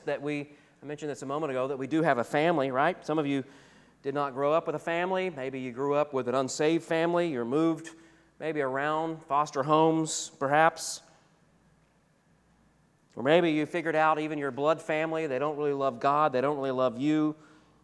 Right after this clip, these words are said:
The truth is, all of us, even those of us with good families, have these feelings, right? You go to places, a new job, a new neighborhood, a new location, and you, you feel out of place. Everybody seems to know what they're doing except for you.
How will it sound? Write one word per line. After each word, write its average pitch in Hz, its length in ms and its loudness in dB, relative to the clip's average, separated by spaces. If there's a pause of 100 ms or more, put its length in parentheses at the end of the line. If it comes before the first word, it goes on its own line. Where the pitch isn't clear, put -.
(920)
The 120 80 -20
truth 170 240 2
is, 151 160 6
all 180 240 8
of 131 80 4
us, 120 180 0
even 151 320 -4 (380)
those 143 160 -6
of 135 80 -6
us 127 180 -4
with 107 180 -8
good 151 160 -4
families, 110 460 -8
have 123 220 -6
these 117 240 -10
feelings, 131 400 -10
right? 110 240 -12
You 120 80 -14
go 120 120 -4
to 113 80 -6
places, 139 460 -10
a 113 60 -8
new 101 160 -12
job, 127 480 -10 (720)
a 104 60 -16
new 110 160 -8
neighborhood, 143 680 -6
a 131 60 -12
new 110 200 -10
location, 131 680 -8
and 95 120 -12
you, 107 200 -12 (720)
you 104 80 -14
feel 117 200 -8
out 123 140 -4
of 135 80 -8
place. 196 320 -6
Everybody 113 320 -8
seems 120 240 -12
to 127 80 -10
know 123 180 -8
what 131 120 -8
they're 127 100 -10
doing 131 300 -6
except 113 260 -8
for 107 60 -10
you. 131 360 -6